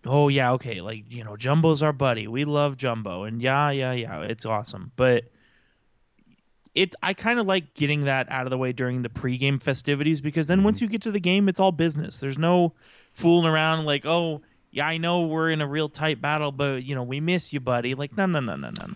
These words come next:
Speaker 1: no.
Speaker 2: Well
Speaker 1: Save it for the before or after the game.
Speaker 2: Well, I see. I like that they do the b-, tribute video, which is essentially, you know, that's what it is.
Speaker 1: Yeah, yeah.
Speaker 2: A tribute video. That, that's,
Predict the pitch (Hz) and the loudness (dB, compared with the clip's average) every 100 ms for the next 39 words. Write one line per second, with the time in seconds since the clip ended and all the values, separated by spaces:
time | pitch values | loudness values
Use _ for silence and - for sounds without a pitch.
0 | - 101 175 190 170 - 185 202 220 - | -12 -10 2 6 6 4 -4 -2 -2 2
1 | 208 196 190 160 170 170 170 147 123 123 | 0 2 0 -2 0 0 0 -2 -4 -8
2 | - 104 104 71 117 _ - 135 123 127 | -16 -18 -16 -18 -20 _ -4 0 0 -2
3 | - 139 113 143 160 165 - - - 104 | -2 -2 0 -2 -2 -4 -8 -20 -12 -2
4 | 113 - 113 110 98 104 117 113 113 95 | -2 0 0 0 -2 -2 0 0 -2 -2
5 | 101 98 98 82 _ _ _ 123 120 113 | -4 -4 -6 -10 _ _ _ -20 -20 -20
6 | 107 90 - - - 143 131 123 107 107 | -16 -16 -16 -14 -4 -2 0 -2 0 -2
7 | 104 95 92 98 98 - 104 95 123 110 | 0 0 -2 -4 -8 -8 -10 -8 -6 -6
8 | - 104 113 87 95 101 113 110 101 _ | -8 -6 -4 -2 -4 -6 -2 -2 -4 _
9 | _ _ 208 95 82 80 175 - _ - | _ _ -6 -4 -4 -2 -4 -6 _ -12
10 | 139 123 101 160 147 151 110 117 113 104 | -8 -8 -4 0 0 0 0 0 0 -2
11 | - _ 151 147 123 147 175 - | -8 _ -10 -10 -8 -4 -4 -6